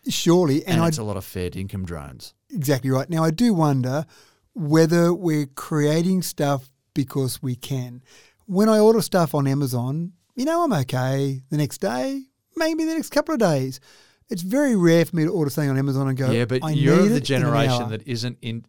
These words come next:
Speaker 2: uh, instant gratification.
Speaker 1: <laughs> Maybe you're right.
Speaker 2: Yeah?
Speaker 1: Yeah, so
Speaker 2: So there are generations now that I saw it, I want it, I have it.
Speaker 1: Are you
Speaker 2: I
Speaker 1: saying
Speaker 2: need it
Speaker 1: some
Speaker 2: now.
Speaker 1: twenty-year-old saying, "An hour?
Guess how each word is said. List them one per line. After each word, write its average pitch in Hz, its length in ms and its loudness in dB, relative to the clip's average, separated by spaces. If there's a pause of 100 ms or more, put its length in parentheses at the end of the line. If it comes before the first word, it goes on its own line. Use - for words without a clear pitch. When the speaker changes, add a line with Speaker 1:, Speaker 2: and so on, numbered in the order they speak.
Speaker 2:
uh, 139 140 -8
instant 117 340 -6
gratification. 92 800 0
Speaker 1:
<laughs> - 40 2
Maybe 151 280 6
you're 127 140 4
right. 127 180 -4
Speaker 2:
Yeah? 170 240 -2
Speaker 1:
Yeah, 180 140 0
so 160 260 2
Speaker 2:
So 143 140 4
there 117 180 -4
are 113 60 -4
generations 131 600 -4
now 107 200 -4
that 101 200 -10
I 95 120 -8
saw 110 400 -2
it, 110 120 -8
I 101 100 -10
want 92 340 -10
it, 87 120 -12 (140)
I 85 140 -14
have 82 280 -14
it. 82 140 -16 (420)
Speaker 1:
Are 156 60 -4
you 165 120 2
Speaker 2:
I - 20 0
Speaker 1:
saying 165 160 0
Speaker 2:
need 151 60 2
it 131 60 -2
Speaker 1:
some 143 100 -2
Speaker 2:
now. - 40 -6
Speaker 1:
twenty-year-old 135 480 2
saying, 135 380 -2
"An 156 120 2
hour? 208 520 4